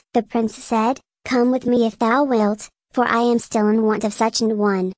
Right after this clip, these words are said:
And now the king's son and his six servants came to the town where the aged queen dwelt. He did not tell her who he was, but said,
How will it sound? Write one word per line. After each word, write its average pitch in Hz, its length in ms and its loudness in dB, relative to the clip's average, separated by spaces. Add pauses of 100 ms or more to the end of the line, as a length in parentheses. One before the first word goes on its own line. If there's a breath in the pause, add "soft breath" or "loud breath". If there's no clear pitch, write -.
And 233 180 4
now 214 160 2
the 254 200 -6
king's 277 280 0
son 240 300 -2
and 240 120 0
his 226 140 0
six - 300 -4
servants 220 500 -2
came 254 280 0
to 254 140 -2
the 247 100 0 (160)
town 220 260 2
where 220 100 2
the 226 160 2
aged 214 380 0
queen 240 320 2
dwelt. 214 380 -2 (200)
He 254 140 2
did 226 180 2
not 233 280 2
tell 226 180 -4
her 254 160 0
who 226 140 -2
he 220 200 0
was, 202 420 -2 (220)
but 226 160 0
said, 196 380 -2